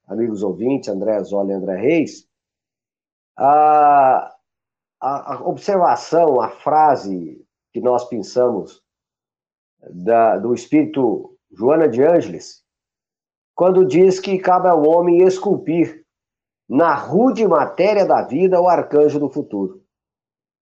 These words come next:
E também quando ela diz que o ser humano, bafejado por recursos enobrecedores, é capaz de mudar os panoramas mais sombrios. Aí, dentro das minhas colocações, eu convido os companheiros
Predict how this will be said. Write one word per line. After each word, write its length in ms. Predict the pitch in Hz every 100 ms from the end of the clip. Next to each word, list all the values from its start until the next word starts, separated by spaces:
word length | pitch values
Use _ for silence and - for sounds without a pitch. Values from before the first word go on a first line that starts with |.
| _ _
E 120 | 165
também 440 | 180 214 180 196 202
quando 280 | 208 208 196
ela 160 | 185
diz 420 | 131 139 202 190
que 580 | - 185 185 165 117 - _ _
o 120 | 175
ser 280 | - 208 220
humano, 680 | 165 143 185 196 101 - _ _ _ _ _ _ _ _ _
bafejado 1000 | 98 151 - 165 127 143 180 185 185 185
por 140 | 180
recursos 720 | 151 151 - 165 226 226 190
enobrecedores, 1200 | 165 160 147 147 - 127 107 151 196 208 - - _ _ _ _ _ _
é 120 | 156
capaz 640 | 160 170 - 139 147 151 139
de 80 | 147
mudar 500 | 147 104 120 131 131
os 140 | -
panoramas 640 | - 127 113 113 120 110 90
mais 220 | 117 117
sombrios. 680 | 117 101 80 - _ _ _ _ _ _ _ _ _ _ _ _
Aí, 240 | 117 143
dentro 380 | 139 135 131 120
das 160 | 110 104
minhas 240 | 113 107
colocações, 720 | - 110 117 117 - 139 139
eu 100 | 151
convido 400 | 147 147 123 123
os 80 | 110
companheiros 720 | - 113 104 120 175 - -